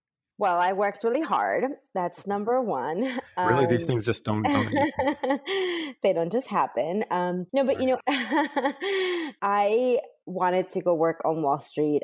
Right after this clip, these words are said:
Speaker 1: after my sophomore year in college when I saw a poster on campus that said I could make ten thousand dollars working on Wall Street for the summer. And for someone who had five dollars in her bank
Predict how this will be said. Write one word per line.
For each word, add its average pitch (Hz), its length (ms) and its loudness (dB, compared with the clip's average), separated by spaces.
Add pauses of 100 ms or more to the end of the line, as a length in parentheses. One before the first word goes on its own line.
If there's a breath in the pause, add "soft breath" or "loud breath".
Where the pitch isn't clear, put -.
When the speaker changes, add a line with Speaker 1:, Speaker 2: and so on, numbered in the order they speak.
Speaker 1:
after 147 240 0
my 151 160 -2
sophomore 143 560 -2
year 139 600 0
in 139 240 -4
college 117 760 0
when 160 180 2
I 151 140 2
saw 151 680 2
a 143 240 2
poster 170 580 2
on 139 200 2
campus 139 480 0
that 131 180 -2
said 143 140 0
I 139 80 2
could 147 180 -2
make 143 200 -2
ten 156 200 -2
thousand 135 380 0
dollars 123 420 0
working 135 280 -4
on 127 100 -4
Wall 117 160 2
Street - 340 -8
for 127 100 -2
the 123 120 -6
summer. 98 480 -6 (120)
And 151 460 0
for 160 140 0
someone 160 420 0
who 156 140 -2
had 139 240 0
five 220 340 2
dollars 113 320 2
in 143 80 -4
her 151 140 -2
bank 135 220 -4